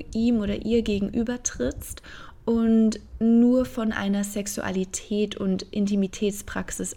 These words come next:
ausgehst. Denn das ist absolut nicht die Wahrheit und du untermauerst damit das tatsächliche Potenzial von Tantra.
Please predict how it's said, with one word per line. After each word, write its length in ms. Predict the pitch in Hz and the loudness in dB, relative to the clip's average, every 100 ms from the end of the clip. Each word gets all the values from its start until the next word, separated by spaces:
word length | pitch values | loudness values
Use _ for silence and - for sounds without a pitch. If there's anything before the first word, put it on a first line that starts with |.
| - | -6
ausgehst. 1080 | 95 98 - - - - 185 165 - - - - - - | -4 -2 -6 -10 -12 -6 -4 -4 -6 -10 -12 -14 -16 0
Denn 500 | 214 208 202 196 190 - - - - - | 2 6 6 4 0 -10 -20 -20 -20 -10
das 180 | - 196 | -6 -4
ist 160 | 190 - | -4 -4
absolut 460 | 196 - 202 196 | -4 -2 0 0
nicht 240 | 185 185 - | -2 -4 -2
die 120 | 208 | 0
Wahrheit 580 | 226 233 202 190 185 - - - - | 2 2 0 -2 -4 -6 -14 -16 -4
und 680 | - 214 208 202 202 202 208 | 2 4 4 6 4 2 -2
du 160 | 214 208 | 0 2
untermauerst 880 | 214 214 202 202 202 208 202 202 | 2 2 4 6 4 2 0 -2
damit 420 | 190 185 180 175 - - - | -4 -2 -2 -4 -12 -18 -6
das 200 | 202 202 | -6 -4
tatsächliche 680 | - 202 - 214 214 208 208 | -6 -6 -4 -4 -2 -4 -4
Potenzial 840 | 202 202 196 190 - 208 196 185 | -4 -4 -2 -4 -4 -4 -4 -4
von 260 | 185 - 185 | -6 -4 -6
Tantra. 580 | - - 185 - - | -4 -6 -4 -4 -6